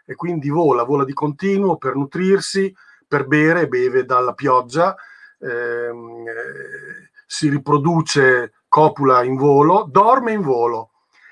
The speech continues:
E anche quando arriva da noi per riprodursi, eh, cova chiaramente nei nidi, perché assolutamente deve posarsi per deporre le uova e per covarle,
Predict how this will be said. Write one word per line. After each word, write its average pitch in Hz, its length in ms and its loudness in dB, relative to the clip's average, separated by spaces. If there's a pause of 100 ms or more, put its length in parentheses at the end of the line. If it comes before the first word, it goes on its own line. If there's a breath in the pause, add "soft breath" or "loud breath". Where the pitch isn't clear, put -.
E 143 120 -4
anche 214 220 -2
quando 202 300 2
arriva 196 220 0
da 160 100 2
noi 185 200 2
per 156 140 -2
riprodursi, 160 840 -8 (420 soft breath)
eh, 131 400 -6
cova 190 400 4
chiaramente 139 520 0
nei 131 160 -4
nidi, 143 380 -6
perché 113 340 -12
assolutamente 123 640 -8
deve 120 280 -12 (240 soft breath)
posarsi 120 720 0
per 104 220 -8 (240 loud breath)
deporre 131 380 -6
le 123 60 -4
uova 131 260 2
e - 20 -14
per - 160 -6
covarle, 170 640 0